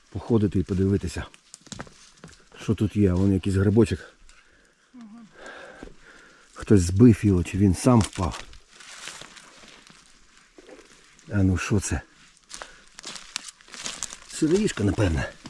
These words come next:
Speaker 1: Та, погризена сироїжка. Наш перший грибочок на сьогодні. Що там в тебе?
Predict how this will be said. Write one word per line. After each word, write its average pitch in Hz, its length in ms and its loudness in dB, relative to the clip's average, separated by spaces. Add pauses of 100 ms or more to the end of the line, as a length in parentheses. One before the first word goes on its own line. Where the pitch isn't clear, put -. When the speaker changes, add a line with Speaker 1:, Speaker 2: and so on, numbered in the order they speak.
(880)
Speaker 1:
Та, 101 220 0 (300)
погризена 107 560 2 (580)
сироїжка. 110 680 -2 (1500)
Наш 101 280 2
перший 98 360 0
грибочок 92 520 -2 (160)
на 92 220 0
сьогодні. 78 480 -6 (3750)
Що 123 160 4
там 113 100 8
в - 40 4
тебе? 85 260 0